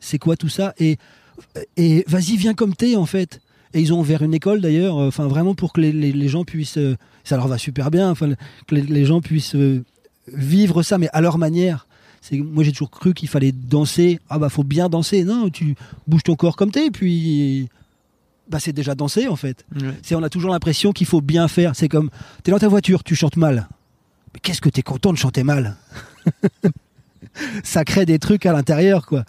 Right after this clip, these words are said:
Speaker 1: Et la danse, c'est, c'est, c'est pareil, quoi. Il y a vraiment ce truc-là de, tu peux exprimer beaucoup plus de choses que ce que tu penses. Donc, euh, donc, euh, donc voilà, euh, je, oh, je, j'ai digressé. Donc ouais, le, les slashers. Et, et effectivement, et après,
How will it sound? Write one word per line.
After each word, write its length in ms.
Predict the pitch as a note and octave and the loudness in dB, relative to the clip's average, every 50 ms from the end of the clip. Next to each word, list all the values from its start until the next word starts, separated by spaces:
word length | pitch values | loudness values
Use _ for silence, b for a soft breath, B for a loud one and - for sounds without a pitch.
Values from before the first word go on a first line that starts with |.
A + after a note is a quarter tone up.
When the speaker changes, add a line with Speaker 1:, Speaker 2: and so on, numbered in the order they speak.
| B B B B B - | B B B B B -2
Speaker 1:
Et 180 | F3+ D3+ C#3+ C#3 | 2 2 2 2
la 200 | C#3 C#3+ C#3 D3 | 2 0 0 0
danse, 240 | E3+ F3+ F#3+ D#3 | 2 2 2 0
c'est, 220 | - - - C#3+ C#3 | -2 -2 -2 -2 -2
c'est, 180 | - - C#3+ C3 | 0 0 -2 -2
c'est 160 | - - D#3+ | -2 -2 -2
pareil, 260 | A#3 B3 C#4+ C#4+ A3 | -2 -2 0 -2 -2
quoi. 220 | D#3+ - C#3+ C#3 C3+ | -2 -2 -2 -2 -2
Il 80 | C3 | -2
y 40 | C3 | -2
a 40 | C3 | -2
vraiment 260 | B2+ C#3 C#3+ D#3 D#3 | -2 -2 -2 -2 -2
ce 120 | - - | -2 -2
truc-là 400 | C3+ - D#3 D#3 - A3 B3+ A#3 | -2 -2 -2 -2 0 -2 -2 -2
de, 400 | E3+ C#3 C3+ C#3 C3+ C3 B2 B2 A#2 B B B B _ | -2 -2 -2 -2 0 -2 -2 -4 -6 B B B B _
tu 100 | - D#3 | -6 -2
peux 100 | - D#3 D3 | 0 2 2
exprimer 360 | C3+ - - - D3+ C#3+ C3+ | 2 2 0 0 2 2 4
beaucoup 260 | C3 D3+ D#3 - F3 | 4 2 2 2 0
plus 240 | D3 - D#3 C3 C3+ | 0 0 -2 0 2
de 100 | C3+ C3 | 2 0
choses 300 | A#2+ - F#3 G3 F3+ - | 2 2 2 2 2 0
que 140 | - C#3+ B2+ | -2 -2 -2
ce 100 | - - | -2 -2
que 80 | C#3 | -6
tu 420 | B2+ - - - C3 B2+ B2 B2 A2+ - | -6 -6 -6 -8 -6 -4 -4 -4 -2 -2
penses. 340 | G#3+ G#3 C#3+ - - - - _ _ _ B B B B B B B B B B B B B B B B B B - - | -2 -2 -2 -4 -6 -14 -20 _ _ _ B B B B B B B B B B B B B B B B B B -14 -4
Donc, 360 | D3 D3 D3 D3 C3+ - D#3+ | 0 2 2 2 2 2 2
euh, 800 | D#3 D3 D3 C#3+ C#3+ C#3 C#3 C3+ C3+ C3+ C3+ C3+ C3 C3+ C3+ | 4 4 4 4 4 4 4 4 4 2 2 2 2 0 0
donc, 340 | B2+ B2 D#3 D3+ C#3+ - - | 0 0 0 0 0 0 0
euh, 180 | C#3+ C#3 C#3 C3+ | 2 2 2 2
donc 200 | C3 D3 D3+ C#3+ C#3+ | 2 0 0 0 2
voilà, 440 | C#3+ D3+ D#3 F#3+ A#3 C4+ D4 C4 - F3+ | 2 2 2 2 2 0 -2 -4 -2 0
euh, 240 | E3+ E3 D#3+ D#3 | 0 2 2 2
je, 340 | C3+ C3+ C3+ C#3 C#3 C#3 C#3 D3 - | 2 2 2 2 2 2 0 -2 -2
oh, 100 | E3+ E3 | -2 -4
je, 180 | C#3+ - C#3+ C3 | -2 -2 -2 -4
j'ai 180 | A#2+ - C3 B2+ | -2 -2 -4 -2
digressé. 540 | C3+ F#3+ F3 D#3+ E3 E3+ C#3+ - G#3+ A3+ F3+ | -2 -2 -2 0 0 -2 -2 -2 -2 0 0
Donc 180 | F3+ E3+ - | 0 0 0
ouais, 80 | F#3+ E3+ | 0 2
le, 120 | D3+ D3 | 2 2
les 120 | C#3+ D3 D#3 | 2 0 0
slashers. 380 | - F3+ F3 D#3 - F3+ D3 - B B B B B B B D#3+ | 0 0 -2 0 0 -2 -2 -2 B B B B B B B -4
Et, 280 | E3 D#3 D3+ D3+ D#3 - | -2 0 0 0 -2 0
et 120 | F3 D#3+ D#3 | 0 2 2
effectivement, 580 | E3+ C#3 E3 D3 - G3+ G#3+ B3 C#4+ D4 B3+ - F#3+ | 2 2 0 0 0 0 2 2 2 0 0 -2 0
et 60 | F#3+ | 0
après, 400 | F#3 F3+ - G#3+ G#3 F#3+ F#3+ - | 0 0 0 0 0 0 0 -2